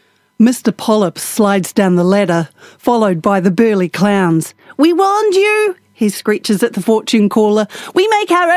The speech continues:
own fortunes. They are not hidden in cards."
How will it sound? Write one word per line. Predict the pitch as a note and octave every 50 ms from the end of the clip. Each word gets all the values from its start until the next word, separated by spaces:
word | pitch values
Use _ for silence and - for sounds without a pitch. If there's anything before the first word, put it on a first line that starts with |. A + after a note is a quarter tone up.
| F4+ E4
own | D#4 C#4+ C#4+ B3+
fortunes. | - D#4 D4 D4+ D4 - - D#4 C#4 B3+ A#3+ A#3 A#3 G#3+
They | - A#3 A3+ G#3
are | G3 G3+
not | G3+ A3 G#3+ G#3 F#3+ -
hidden | - - F3 A3 G3+ G#3 G3+ G3+
in | G3+ G3 F#3+ -
cards." | - - - - G#3+ G#3 G3 G#3+ G#3+ A3 A#3+ B3+ A3 F#3+ - - -